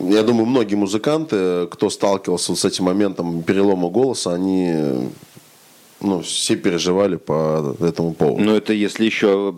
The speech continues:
Speaker 2: быть уже музыкантом на вре-, на то время,
Speaker 1: <laughs>
Speaker 2: это да.
Speaker 1: Действующим.
Speaker 2: <laughs> Да, да, да.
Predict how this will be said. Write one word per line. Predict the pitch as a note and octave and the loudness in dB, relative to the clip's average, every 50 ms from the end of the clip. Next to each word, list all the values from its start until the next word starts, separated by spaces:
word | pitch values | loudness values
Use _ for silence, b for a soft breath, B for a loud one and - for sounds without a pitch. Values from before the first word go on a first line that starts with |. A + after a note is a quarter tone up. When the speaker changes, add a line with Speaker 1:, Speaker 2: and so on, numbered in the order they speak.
| - - | -10 -10
Speaker 2:
быть | - D2+ F#2+ G2 G#2+ A2 - | -6 -2 0 2 2 2 2
уже | G#2 F#2+ F#2+ G#2 | 2 2 2 2
музыкантом | G#2 G#2+ G2+ G#2 - - A2 G2+ G2 - - G#2 G#2 G#2 | 2 2 0 -2 -2 0 0 0 0 0 0 0 2 2
на | G#2 G#2+ G#2 | 0 0 -2
вре-, | G#2 G#2 G#2+ F#2 G#2+ G#2 G#2 G#2 G2+ G2 G2 | -2 -4 -4 -4 -2 -2 0 0 0 2 4
на | G#2+ A2 A2+ | 4 4 4
то | A2 - B2 A#2 | 4 4 4 4
время, | G#2+ A2 B2 D3 D3+ C3 G#2+ G2 F#2 E2 - - - | 4 4 2 2 2 2 0 0 -4 -4 -6 -2 0
Speaker 1:
<laughs> | A#2 - | 2 4
Speaker 2:
это | G3 G3 G#3+ F3 D#3+ - D#3+ | 4 4 4 4 2 2 0
да. | D3+ - A#2+ A#2+ A2 G#2 F#2 - - - A#2+ | 2 2 2 2 2 0 -2 -6 -8 -4 0
Speaker 1:
Действующим. | B2 G3+ G#3 G3 F3+ - - C#3+ D3 C#3+ - - C3 A#2 - | 0 2 2 2 0 0 0 0 0 0 -2 -4 -4 -4 -2
Speaker 2:
<laughs> | C3 B2 - B2 - - | -2 -4 -2 -4 -6 -6
Да, | G#2 F#2+ G#2+ G#2 - A2 | -4 -2 -2 -2 0 0
да, | G2 G2+ G2 | 0 0 0
да. | F#2 F2 E2+ | 0 -2 -4